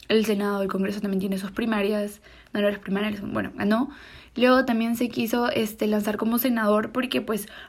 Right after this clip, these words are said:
Marco Rubio, que era senador en como que dos mil quince de Florida, eh, en Florida, como quien llamarlo, este,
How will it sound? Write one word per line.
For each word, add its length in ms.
Marco 260
Rubio, 240
que 160
era 160
senador 480
en 520
como 160
que 100
dos 180
mil 140
quince 440
de 120
Florida, 400
eh, 380
en 100
Florida, 280
como 160
quien 140
llamarlo, 240
este, 680